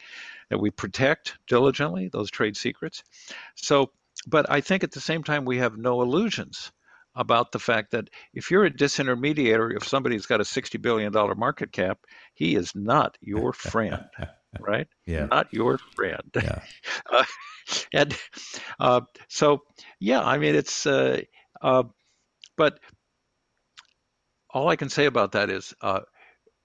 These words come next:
Speaker 1: we are focused on what we're doing. We're focused on what we're doing. Uh, and we're doing it,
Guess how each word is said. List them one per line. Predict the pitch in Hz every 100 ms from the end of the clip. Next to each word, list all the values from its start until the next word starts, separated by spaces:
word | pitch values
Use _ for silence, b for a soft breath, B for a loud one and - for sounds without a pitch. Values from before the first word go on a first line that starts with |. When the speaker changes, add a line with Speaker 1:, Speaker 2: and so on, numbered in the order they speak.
| _
Speaker 1:
we | - 120 143
are | - 113
focused | - 127 110 107 104
on | 92
what | 95 98
we're | 110 139
doing. | 110 101 - - _ _ _ _ _ -
We're | 101
focused | - 101 - -
on | 87
what | 78 -
we're | 104 107
doing. | 85 69 - _ B B B B B B
Uh, | 101 98 -
and | - 107
we're | 107 98
doing | 95 127 123
it, | 113 98